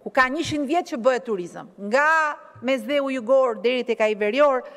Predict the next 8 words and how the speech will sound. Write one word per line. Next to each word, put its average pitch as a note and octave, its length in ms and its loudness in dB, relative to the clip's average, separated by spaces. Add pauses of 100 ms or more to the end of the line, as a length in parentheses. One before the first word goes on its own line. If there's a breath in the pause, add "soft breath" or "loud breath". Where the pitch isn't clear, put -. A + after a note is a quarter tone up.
(340 loud breath)
pa F#4+ 160 4
pasur D#4 540 0 (180)
A F4 80 6
B D#4+ 160 -2
C-n B3 380 -2 (100)
e C#4+ 160 2
sektorit B3 540 0 (140)
portual, A#3+ 580 2